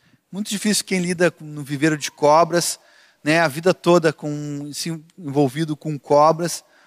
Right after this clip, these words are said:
um dia não ser picado por elas.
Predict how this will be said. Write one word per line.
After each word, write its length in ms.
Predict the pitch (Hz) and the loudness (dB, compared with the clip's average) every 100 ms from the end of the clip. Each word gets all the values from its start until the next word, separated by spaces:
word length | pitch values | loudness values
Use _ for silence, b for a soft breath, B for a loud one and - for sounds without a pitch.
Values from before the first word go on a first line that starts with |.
| b - | b -8
um 120 | 160 | -4
dia 200 | 139 165 | 0 0
não 120 | 165 | 0
ser 180 | - 160 | -2 -2
picado 580 | 160 - 156 156 151 120 | -4 0 4 4 2 -4
por 180 | 120 | -8
elas. 600 | 110 107 107 107 - - | -6 -6 -10 -16 -18 -18